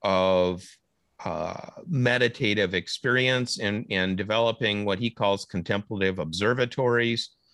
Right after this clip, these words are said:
Um, I think all of that and that effort which he's making, uh, and others with him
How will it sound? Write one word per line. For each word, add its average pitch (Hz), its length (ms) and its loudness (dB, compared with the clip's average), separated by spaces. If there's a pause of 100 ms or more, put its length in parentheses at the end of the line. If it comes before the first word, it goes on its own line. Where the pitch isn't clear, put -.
(440)
Um, 85 640 2 (440)
I 127 80 0
think 139 280 -2
all 139 160 4
of 135 160 0
that 107 340 2 (380)
and 98 140 -2
that 110 220 2
effort 113 480 -2 (160)
which 95 260 -4
he's 101 300 -2
making, 101 500 -4 (920)
uh, 82 460 0
and 101 180 -2
others 107 440 0
with 110 220 0
him 82 300 -4